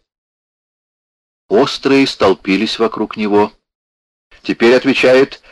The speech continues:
Фредриксон. Ладно, послал её. А тебя запишут в потенциально агрессивные и отправят наверх в буйное отделение.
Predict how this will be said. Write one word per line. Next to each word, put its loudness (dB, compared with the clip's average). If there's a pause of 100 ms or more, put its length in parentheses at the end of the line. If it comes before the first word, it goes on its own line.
Фредриксон. 0 (1500)
Ладно, -2
послал -2
её. 0 (1500)
А -6
тебя 0
запишут -2
в -18
потенциально -2
агрессивные -2 (1300)
и 0
отправят 0
наверх 0
в -10
буйное -4
отделение. -2